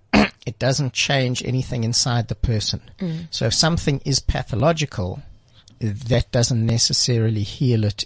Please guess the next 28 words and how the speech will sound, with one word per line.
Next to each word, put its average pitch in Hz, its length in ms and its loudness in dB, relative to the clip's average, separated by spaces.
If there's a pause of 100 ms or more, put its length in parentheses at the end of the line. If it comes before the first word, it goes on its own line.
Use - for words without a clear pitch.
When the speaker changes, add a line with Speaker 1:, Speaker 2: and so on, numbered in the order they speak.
Speaker 1:
in 110 440 0 (380)
any 110 260 2
way. 101 360 0 (220)
Speaker 2:
Yeah. 170 180 -6 (160)
Speaker 1:
And 110 120 4
that - 160 2
becomes - 600 0 (220)
an 120 140 0
issue. 107 380 0 (340)
So - 120 0
it's - 120 2
simply 147 380 4
the 120 140 0
expression - 680 2
of 101 160 2
it, 92 220 -4 (280)
but - 140 -6
there's 117 160 2
nothing 120 340 0
going 113 320 0
deeper 110 520 -2 (680)
into 110 320 -4
it. - 140 -6
There's 196 160 0
Speaker 2:
Mm. 117 40 2
Speaker 1:
no 113 220 2
Speaker 2:
It's - 280 -6
just - 0 -